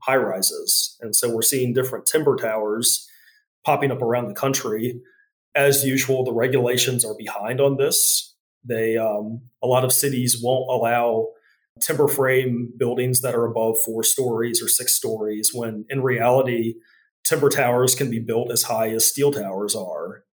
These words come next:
I even read about a Tokyo project where they're, they're going to be building something like a, a one thousand foot super tall using timber. So we'll look forward to that.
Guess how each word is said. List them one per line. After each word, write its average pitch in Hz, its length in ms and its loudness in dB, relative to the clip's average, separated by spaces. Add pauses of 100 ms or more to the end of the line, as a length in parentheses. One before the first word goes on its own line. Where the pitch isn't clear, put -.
(160)
I 127 100 4
even 131 220 2
read 120 140 2
about 113 180 0
a 107 40 -6
Tokyo 135 460 0
project 117 520 -2
where 113 260 2
they're, 113 300 -2 (340)
they're 123 100 -4
going 117 220 0
to 113 60 -4
be 117 100 -2
building 117 580 0 (380)
something 147 300 2
like 123 200 4
a, 120 60 4
a 120 240 0
one 123 160 0
thousand 117 460 0
foot 117 280 -2
super 139 280 0
tall 104 640 -4
using 120 400 -2
timber. 113 340 -6 (340)
So 98 500 -4 (240)
we'll 127 140 0
look 131 140 4
forward 120 260 2
to 107 60 -2
that. 110 340 -4